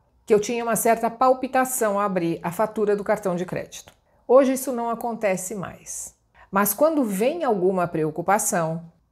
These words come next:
alguma memória que cause incômodo ou ameace tirar a minha paz, imediatamente eu digo pra mim mesma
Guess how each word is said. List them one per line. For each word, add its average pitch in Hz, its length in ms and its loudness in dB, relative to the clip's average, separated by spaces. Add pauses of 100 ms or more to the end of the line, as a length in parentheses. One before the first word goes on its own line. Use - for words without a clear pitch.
alguma 240 320 2
memória 202 400 2
que 190 120 -10
cause 190 360 2
incômodo 185 760 -2
ou 185 180 4
ameace 202 640 -2
tirar 180 360 2
a 170 80 0
minha 202 240 -6
paz, - 640 -2 (280)
imediatamente 214 960 0
eu 226 180 2
digo 202 280 -2
pra 190 160 -2
mim 185 160 -4
mesma 135 480 -8